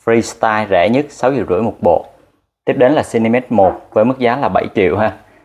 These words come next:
Ở đây là ba hai một series hai, mình sẽ có hai dòng, một dòng điện, à, và điện hai trăm ba mươi. Đó, cái này là điện trăm V và cái này là điện hai trăm ba mươi. Hai bộ này như nhau, giá bán là tám triệu ha. Mình sẽ có Cinemax series hai và Cinemax G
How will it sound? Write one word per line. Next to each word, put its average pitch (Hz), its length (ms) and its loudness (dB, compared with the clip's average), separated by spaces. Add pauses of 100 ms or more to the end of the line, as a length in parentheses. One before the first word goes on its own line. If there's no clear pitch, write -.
(120)
Ở - 100 -2
đây 101 140 2
là 104 240 2
ba 104 200 -2
hai 110 220 -2
một 98 180 0
series 110 320 0
hai, 107 280 0
mình 98 160 -4
sẽ 87 160 -4
có 107 120 2
hai 113 240 -2
dòng, 90 220 0 (340)
một 92 140 -4
dòng 98 200 0
điện, 92 180 0 (160)
à, 92 280 0
và 92 440 0 (340)
điện 92 140 0
hai 101 100 -4
trăm 107 120 0
ba 107 60 2
mươi. 107 280 4 (380)
Đó, 113 240 0
cái 135 100 -2
này 110 120 2
là 95 140 2
điện 92 240 -2
trăm 101 140 -2
V 104 60 -2 (200)
và 95 100 -6
cái 101 100 -6
này 104 140 0
là 92 80 0
điện 87 160 -4
hai 95 120 -6
trăm 101 120 -6
ba 101 80 2
mươi. 104 220 0 (320)
Hai 120 160 -2
bộ 120 160 4
này 101 220 2
như 104 120 0
nhau, 110 360 0
giá 113 180 0
bán 120 200 0
là 139 80 0
tám 165 260 -2
triệu 98 180 0
ha. 107 160 -4 (520)
Mình 98 140 0
sẽ 92 140 -2
có 120 200 0 (120)
Cinemax 113 460 2
series 110 380 0
hai 107 200 0 (100)
và 95 160 0 (100)
Cinemax 110 440 0
G 104 80 0